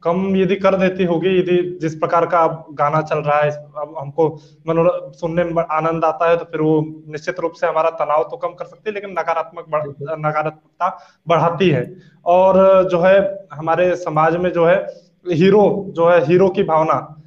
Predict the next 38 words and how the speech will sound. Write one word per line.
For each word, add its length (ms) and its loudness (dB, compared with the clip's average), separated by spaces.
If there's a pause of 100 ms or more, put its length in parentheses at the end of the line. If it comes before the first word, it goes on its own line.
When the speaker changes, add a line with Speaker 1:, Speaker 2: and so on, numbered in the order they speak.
(200)
Speaker 1:
जो 120 4
है, 80 4
हीरो 240 4
बनने 280 2
के 120 0
लिए 160 0
विविध 420 -2
प्रकार 240 0
का, 80 -2
जैसे 260 -2
अभी 160 0
आपने 260 -2
सर 260 -6 (280)
शुरुआत 360 2
में 100 0
बताया 260 0
कि 120 -6
दिल्ली 300 -2
में 160 2 (320)
मारा 180 2
पीटा 260 -2
गया 140 -2
फिल्मों 360 -4
की 100 -8
तरह, 340 -10 (440)
तो 440 2
इस 120 -2
प्रकार 340 2
से 200 -2
जो 140 0
है, 140 4
हम 220 -2
देख 200 -2
रहे 100 -2
हैं, 80 -2
तो 80 -6
फिर 160 -4
ये 160 4